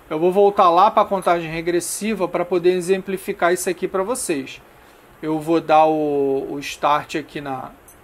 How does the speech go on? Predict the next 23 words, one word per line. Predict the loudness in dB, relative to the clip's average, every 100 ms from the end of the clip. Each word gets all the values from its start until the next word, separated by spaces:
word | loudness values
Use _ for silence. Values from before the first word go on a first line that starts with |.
| -20 -18
na | -16
contagem | -14 -14 -6 -4 -4 -8
regressiva | -6 -2 -2 -2 -6 -4 -2 -4 -6 -16 -20 -20 -20 -20 -20 -8
e | -4
vocês | -2 -2 -2
vão | 0 0
ver | 2 2 0
que | 2
a | 0
luz | 2 0 0 -2
vai | 0 0 0 -4 -10 -18 -10
piscar | -10 -4 -2 -2
em |
sincronia. | -6 -8 -6 -6 -6 -8 -12 -20 -20 -20 _ -20 _ -20 _ _ _ _ -20 -20 -20 -20 -20 -20 _ _ -20 -20 -20 -20 -20 _ -12
Perceberam? | -10 -6 -4 -2 0 -2 -6 -8
Ó, | -4 -4 -8 -20 _ -20 -20 -10
a | -8
luz | -4 -4 0
do |
relógio | 0 2 4 2 0
pisca | -6 -6 -6 -6 -2 -2 -2
em | -6 -6
sincronia | -6 -8 -4 -2 -2 -2 -2 -2